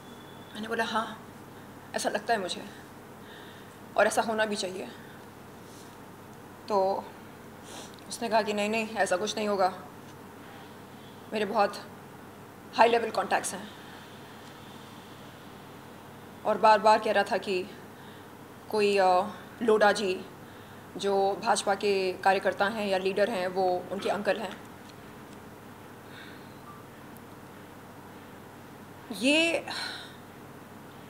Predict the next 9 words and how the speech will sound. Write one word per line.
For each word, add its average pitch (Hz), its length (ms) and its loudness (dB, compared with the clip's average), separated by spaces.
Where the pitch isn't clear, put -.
मेरे 262 240 8
लिए 269 180 4
एक 254 160 2
बहुत 262 280 2
ही 202 260 4
दर्दनाक 226 640 4
अनुभव 240 360 8
रहा 220 200 8
है। 220 340 2